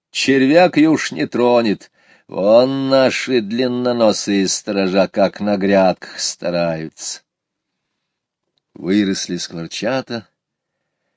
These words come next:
начали уже из домика наружу выглядывать. Целый день пищат, есть просят.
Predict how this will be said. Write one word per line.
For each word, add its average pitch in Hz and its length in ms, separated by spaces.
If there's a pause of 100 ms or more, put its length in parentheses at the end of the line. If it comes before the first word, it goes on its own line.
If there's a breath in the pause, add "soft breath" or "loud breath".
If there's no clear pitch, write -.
(160)
начали 85 340
уже 87 220
из 80 180
домика 92 360
наружу 85 420
выглядывать. 80 640 (280)
Целый - 400
день 107 200
пищат, - 580 (240)
есть 73 640
просят. - 540